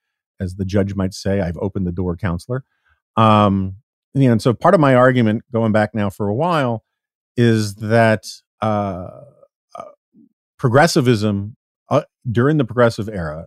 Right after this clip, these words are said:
you know, can be directly linked back to thing, uh, thinkers like Auguste Comte. I don't know how to pronounce his name properly, but I think that's right,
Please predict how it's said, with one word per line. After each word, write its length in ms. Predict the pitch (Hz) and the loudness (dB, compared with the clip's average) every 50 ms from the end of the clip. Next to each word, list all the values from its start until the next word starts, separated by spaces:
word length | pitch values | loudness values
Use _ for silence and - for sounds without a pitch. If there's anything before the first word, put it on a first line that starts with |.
| - _ | -16 _
you 80 | - 107 | -10 -8
know, 160 | 90 90 95 - | -8 -8 -10 -10
can 100 | _ 107 | _ -8
be 80 | 101 101 | -8 -4
directly 540 | 92 113 104 101 131 143 143 - 135 123 120 | -4 -2 2 4 2 2 2 0 -2 -2 -2
linked 380 | 110 104 113 110 101 - - | 0 0 0 0 -2 -4 -6
back 340 | - 101 101 101 104 101 - | -4 0 2 2 0 0 -4
to 400 | - - 104 98 98 98 92 87 - _ _ _ _ _ _ _ _ _ _ | -8 -6 -4 -2 -2 -2 -4 -6 -10 _ _ _ _ _ _ _ _ _ _
thing, 380 | _ - 123 113 113 107 113 - - 110 | _ 0 0 0 2 0 -2 -4 -6 -8
uh, 140 | 104 113 - 78 78 - _ _ _ _ | -8 -8 -10 -12 -18 -20 _ _ _ _
thinkers 420 | - 147 139 - 135 123 110 98 | 0 0 2 2 2 0 0 0
like 220 | 104 104 101 98 - - | -2 -2 -2 -2 -4 -6
Auguste 380 | 107 104 101 113 101 - - - | -6 -2 0 0 -2 -2 -4 -10
Comte. 400 | - - 117 82 71 80 - - - _ _ | -6 -6 -6 -6 -6 -10 -16 -20 -20 _ _
I 80 | - 95 | -10 -8
don't 140 | 104 120 120 | -8 -6 -6
know 80 | 98 | -6
how 80 | 107 104 | -4 -4
to 60 | - | -4
pronounce 260 | - 110 101 95 95 95 | -2 -2 -2 -2 -4 -6
his 160 | 101 90 110 | -8 -6 -4
name 240 | 123 117 113 110 - | -2 0 0 -2 0
properly, 400 | 117 110 107 - - 110 107 101 | -2 -2 -2 -2 -4 -4 -4 -4
but 80 | 82 | -6
I 60 | 71 | -8
think 200 | - - 110 107 - | -8 -8 -8 -6 -4
that's 180 | 113 104 101 - | -4 -4 -2 -2
right, 220 | 104 98 98 - | -2 -2 -2 -4